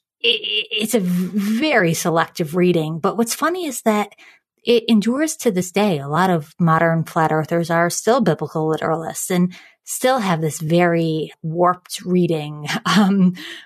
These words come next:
where they will, you know, look for anything that sounds remotely flat, uh, references to circles, references to the firmament, which they believe is the dome that covers flat earth. And they'll say that it's proof that flat earth is God's word.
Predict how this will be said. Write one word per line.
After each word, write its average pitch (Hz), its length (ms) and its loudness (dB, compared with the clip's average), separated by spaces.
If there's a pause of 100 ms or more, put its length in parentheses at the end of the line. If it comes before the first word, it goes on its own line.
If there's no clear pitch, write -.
(100)
where 190 180 4
they 180 160 6
will, 170 520 4
you 185 140 -4
know, 170 220 -4 (160)
look 208 200 2
for - 140 -2
anything 190 400 -2
that 175 200 -2 (520)
sounds 208 540 2
remotely 180 400 2
flat, 175 600 -2
uh, 147 300 -2 (160)
references 180 560 0
to - 140 -6
circles, 185 580 0
references 196 540 0
to 180 140 0
the 165 200 2
firmament, 185 600 2
which 170 200 -4
they 175 100 2
believe 170 320 2
is 160 120 -4
the 170 120 0
dome 175 400 2
that 170 140 -4
covers 175 380 -2
flat 175 300 -2
earth. 170 260 -2
And 165 240 -2 (560)
they'll 185 220 4
say 190 280 2
that 202 160 2
it's 202 140 -4
proof 208 340 0
that 196 320 2 (180)
flat 190 360 0
earth 208 200 2
is 190 200 2
God's 180 360 0
word. 214 520 -2